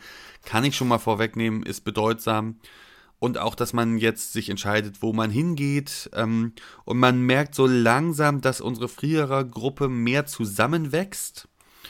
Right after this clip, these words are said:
Ähm, man immer so ein bisschen Schritte aufeinander zugeht. Also da entwickelt sich auch was. Das ist alles auch irgendwie schön.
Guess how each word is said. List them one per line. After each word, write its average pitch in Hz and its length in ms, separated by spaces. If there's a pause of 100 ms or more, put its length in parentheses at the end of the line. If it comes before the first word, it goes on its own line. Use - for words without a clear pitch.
(640)
Ähm, 120 380
man 123 560 (240)
immer 147 260
so 127 120
ein 123 40
bisschen 131 280
Schritte - 320
aufeinander 135 760
zugeht. 135 680
Also 117 480 (640)
da 120 340 (240)
entwickelt 139 420
sich 127 180
auch 123 240
was. 135 220
Das - 200
ist - 100
alles 120 300
auch - 180
irgendwie 117 240
schön. 113 460